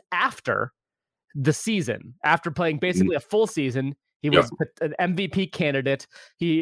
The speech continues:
Speaker 2: Yep.
Speaker 1: uh, had forty-one home runs and thirty-seven steals, <laughs> um,
Speaker 2: Yep.
Speaker 1: and, like, was, like, you know, uh, he was rookie of the year, right? Or was he, did he already have some service before that? I think he was rookie of the year that
Speaker 2: Uh,
Speaker 1: year.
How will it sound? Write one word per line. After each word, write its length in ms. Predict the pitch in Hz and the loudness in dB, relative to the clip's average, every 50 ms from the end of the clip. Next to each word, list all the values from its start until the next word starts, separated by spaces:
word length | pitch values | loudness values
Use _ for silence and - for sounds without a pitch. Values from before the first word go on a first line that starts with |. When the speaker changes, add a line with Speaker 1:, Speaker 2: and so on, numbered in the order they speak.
| - | 4
Speaker 2:
Yep. 0 | |
Speaker 1:
uh, 200 | - 185 165 143 | 4 4 4 4
had 160 | 127 147 151 - | 2 0 -2 -4
forty-one 520 | - - 185 185 190 190 185 180 185 175 | -2 -2 0 2 2 2 2 2 0 0
home 260 | 151 160 170 170 160 | 0 0 0 0 0
runs 300 | 156 151 151 151 156 123 | 0 0 0 0 -2 -2
and 260 | - 151 143 131 107 | 0 0 0 -2 -4
thirty-seven 640 | - - 170 160 160 165 160 - 170 151 139 151 147 | -6 -2 -2 0 0 0 -2 -2 -2 -2 0 -2 -2
steals, 640 | 143 - - 143 127 123 123 131 139 - - - - - - - | -4 -4 -4 -2 0 0 0 0 -2 -2 -4 -6 -8 -10 -12 -14
<laughs> 120 | 175 - | -10 -4
um, 480 | - 160 165 - 220 190 - - 208 180 196 196 208 - 240 - - - - | -4 -4 0 0 0 0 2 0 2 4 4 2 2 0 -4 -10 -12 -6 -4
Speaker 2:
Yep. 180 | 208 - - | -4 -2 0
Speaker 1:
and, 340 | 240 196 208 - 226 208 180 | 0 0 0 0 -2 -2 -2
like, 300 | 170 175 165 165 165 - - - - 156 | 0 0 0 0 0 -4 -12 -18 -8 -2
was, 300 | 175 190 175 165 156 151 | 0 0 0 0 -2 -2
like, 220 | 175 165 165 190 | -2 -2 0 -2
you 60 | 214 165 | -2 -2
know, 240 | 143 135 143 151 | 0 0 0 0
uh, 340 | - - 107 156 175 160 156 151 - 143 123 120 127 127 104 _ _ _ - _ _ - | 0 0 -2 0 0 0 0 -2 -4 -8 -8 -8 -10 -10 -20 _ _ _ -20 _ _ -12
he 200 | - - - 240 | -10 -6 -2 0
was 100 | 294 294 214 | 0 0 0
rookie 200 | 254 - - 240 | 0 -2 0 0
of 80 | 226 | 0
the 60 | 220 240 | 0 0
year, 180 | 277 233 139 | 0 0 0
right? 260 | 123 139 156 180 175 | 0 0 0 0 0
Or 60 | 175 156 | 0 -2
was 180 | 156 151 139 | -2 -2 -4
he, 80 | 135 135 | -4 -6
did 160 | 135 151 156 | -4 -2 0
he 60 | 165 | 0
already 360 | 151 143 151 - 147 147 143 135 | 2 2 2 2 2 0 2 0
have 120 | 139 131 | 0 -2
some 100 | - 123 | -4 -6
service 300 | 113 - 131 120 117 110 | -4 0 2 2 2 0
before 300 | - 113 95 107 110 104 | -2 -4 -4 0 0 0
that? 80 | 101 107 | 2 0
I 40 | 131 | 0
think 180 | - 247 208 233 | -2 -2 0 2
he 40 | |
was 120 | 220 180 156 | 2 2 2
rookie 180 | 160 147 156 | 0 0 0
of 80 | 139 120 | 2 2
the 60 | 139 | 4
year 80 | 143 147 | 4 4
that 260 | 143 143 143 139 135 | 4 4 4 2 2
Speaker 2:
Uh, 40 | 131 | 0
Speaker 1:
year. 120 | 131 - | -2 -4